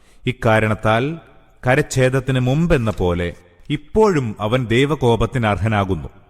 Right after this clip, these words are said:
അതാണ് അള്ളാഹുവിനോട് മാപ്പപേക്ഷിക്കാനും സ്വയം സംസ്കരിക്കാനും പരിശുദ്ധ ഖുർആൻ മോഷ്ടാവിനെ ഗുണദോഷിക്കുന്നത്. കരച്ഛേദം നാഗരിക വ്യവസ്ഥ നിലനിർത്താനുള്ള ഒരു ഉപാധി മാത്രമാണ്.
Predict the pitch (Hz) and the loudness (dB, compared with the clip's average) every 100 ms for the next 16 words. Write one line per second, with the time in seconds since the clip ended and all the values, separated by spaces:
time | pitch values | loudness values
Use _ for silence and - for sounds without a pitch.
0 | - - - - - 98 101 117 123 131 | -20 -20 -20 -20 -2 0 4 4 2 -2
1 | 123 135 123 127 127 120 117 123 - 120 | 0 2 2 0 2 2 2 2 2 0
2 | 127 - 123 120 113 107 104 - - - | 0 -2 0 2 2 0 -4 -10 -18 -4
3 | 120 123 135 - 123 131 156 135 123 120 | 2 2 2 0 -2 0 0 0 2 2
4 | 113 110 - 117 110 127 120 120 113 120 | 2 -2 0 0 0 -2 -2 -4 -2 -2
5 | 113 101 110 113 - 107 107 101 107 104 | -2 -2 0 0 2 2 0 0 0 0
6 | 117 110 98 92 60 - - _ _ _ | 0 -2 -4 -4 -8 -12 -20 _ _ _
7 | - 127 135 180 - 208 190 190 170 139 | -2 2 2 2 2 2 2 0 2 2
8 | 151 175 165 151 139 131 - 135 117 135 | 2 0 2 2 2 0 -2 0 0 0
9 | 135 135 123 120 117 123 113 110 110 117 | -2 -2 0 0 0 0 0 0 0 0
10 | 107 101 90 92 82 52 | 0 -2 -2 -4 -6 -8